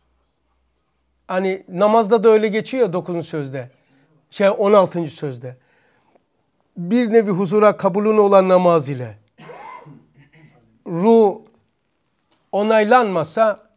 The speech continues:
namaz kılamaz. Yani niye onaylanmıyor? Onaylanmıyorsun kardeş. Onaylanmıyorsun.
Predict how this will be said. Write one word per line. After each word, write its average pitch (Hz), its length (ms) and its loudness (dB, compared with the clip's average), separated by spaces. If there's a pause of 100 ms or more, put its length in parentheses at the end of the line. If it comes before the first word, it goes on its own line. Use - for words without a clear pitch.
(380)
namaz 180 320 -6
kılamaz. 127 560 -10 (4000)
Yani 147 280 -12
niye 214 200 2
onaylanmıyor? 208 640 4 (500)
Onaylanmıyorsun 277 840 -4
kardeş. - 520 -20 (1600)
Onaylanmıyorsun. 151 840 -8